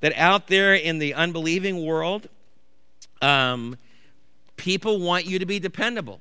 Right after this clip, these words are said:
And so what I'm gonna, you're gonna get a whole two-for-one today. If you'll listen to what I'm gonna teach today, you'll be a better student,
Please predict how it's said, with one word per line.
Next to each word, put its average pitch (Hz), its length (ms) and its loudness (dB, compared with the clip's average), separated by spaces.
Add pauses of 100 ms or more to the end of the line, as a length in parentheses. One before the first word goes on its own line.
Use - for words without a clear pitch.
(120)
And 127 120 -10
so 156 140 -4
what 156 200 2
I'm 208 60 0
gonna, 202 120 -4
you're 180 140 -2
gonna 190 180 -4
get 170 200 0
a 147 80 2
whole 180 400 -4
two-for-one 185 600 -6
today. 110 280 -12 (500)
If 135 160 -4
you'll 160 220 0
listen 202 360 -4
to 196 40 -4
what 190 140 -2
I'm 185 100 -2
gonna 175 160 -6
teach 202 380 -8
today, 160 200 -2
you'll 160 200 -2
be 147 120 -6
a 139 60 -4
better 143 300 -2
student, 175 640 -6